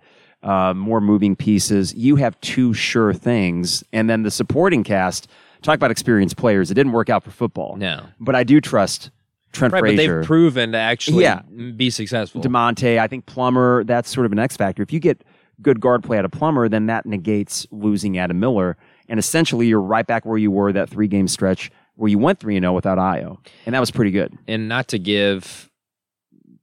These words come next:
Speaker 2: clout to anybody that doesn't need it, but I think unless Ty Ty Washington comes out and is, like, a
Speaker 1: <laughs>
Speaker 2: first-round pick, I think I'm, I feel pretty comfortable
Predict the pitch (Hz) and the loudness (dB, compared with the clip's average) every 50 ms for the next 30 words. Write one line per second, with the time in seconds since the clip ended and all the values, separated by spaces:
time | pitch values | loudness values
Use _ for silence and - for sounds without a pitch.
0 | _ _ _ - - 107 101 95 92 90 87 - - 92 92 95 95 95 92 92 | _ _ _ -12 -6 -4 -2 -2 -2 -4 -4 -6 -8 -6 -4 -4 -4 -2 -2 -2
1 | 92 90 87 82 82 90 90 85 87 80 78 85 90 90 85 85 80 - - 87 | -2 -2 -4 -4 -4 -4 -4 -6 -6 -8 -6 -6 -4 -4 -4 -4 -6 -6 -6 -6
2 | 85 85 80 - - 104 107 - - 185 185 180 165 - - - - _ _ _ | -4 -4 -6 -8 -8 -10 -10 -6 -2 -2 -2 -2 -2 -6 -12 -20 -20 _ _ _
3 | _ _ _ _ _ _ _ _ _ _ _ - 101 117 131 139 135 - - - | _ _ _ _ _ _ _ _ _ _ _ -10 -6 -2 -2 -2 -2 -4 -2 -2
4 | 123 120 117 - 123 110 101 98 101 107 110 - - 110 101 113 104 98 - 110 | -2 -2 0 -2 -2 0 0 2 0 0 -2 -4 -8 -8 -6 -6 -6 -4 -4 -4
5 | 104 104 98 104 101 101 101 104 95 95 95 90 87 95 98 98 92 98 - 110 | -4 -2 -2 0 0 2 2 0 0 -2 -4 -2 -2 -2 -2 -2 -2 -2 -2 0
6 | 110 110 104 - - 110 107 107 107 - - 127 151 135 123 123 - - 196 165 | 0 0 0 -2 -2 -2 -2 -2 -4 -4 -2 0 0 0 -2 -2 -2 -2 -2 -2
7 | 135 - - - 202 190 160 139 - - - 208 214 170 - - 143 160 156 - | -2 -4 -4 -2 0 0 0 -2 -6 -12 -18 -18 -16 -8 -4 -2 0 0 -2 -4
8 | - 131 139 147 - - 175 175 165 143 131 - - 151 147 143 127 120 - 123 | -6 -4 -4 -4 -2 0 2 2 2 2 0 -2 -2 0 0 0 -2 -2 -4 -6
9 | 120 117 113 - - 120 113 110 107 104 101 98 | -6 -6 -6 -6 -6 -4 -2 0 0 0 0 0